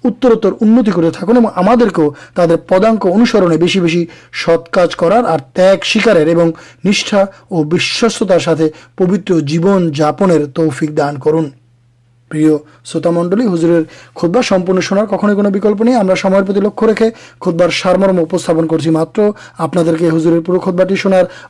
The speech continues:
অনুরোধ রইল। হুজুরের পুরো খুতবাটি শুনতে পাবেন আমাদের ইন্টারনেট রেডিও চ্যানেলে, অর্থাৎ ভয়েস অফ ইসলাম বাংলা, এবং আমাদের নিয়মিত ওয়েবসাইট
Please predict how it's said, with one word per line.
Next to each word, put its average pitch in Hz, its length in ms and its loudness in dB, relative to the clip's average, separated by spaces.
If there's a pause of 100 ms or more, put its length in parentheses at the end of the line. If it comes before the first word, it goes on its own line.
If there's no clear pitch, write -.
অনুরোধ 220 340 4
রইল। 226 260 4
হুজুরের 208 380 2
পুরো 254 280 0
খুতবাটি 190 360 0
শুনতে 226 260 0
পাবেন 226 300 0
আমাদের 202 360 0 (300)
ইন্টারনেট 226 440 2
রেডিও 214 340 4
চ্যানেলে, 165 300 2
অর্থাৎ 170 360 0 (280)
ভয়েস 180 260 2
অফ 185 40 0
ইসলাম 160 280 0
বাংলা, 170 420 -2
এবং 190 180 -2
আমাদের 165 420 -2
নিয়মিত 170 320 0
ওয়েবসাইট 196 560 0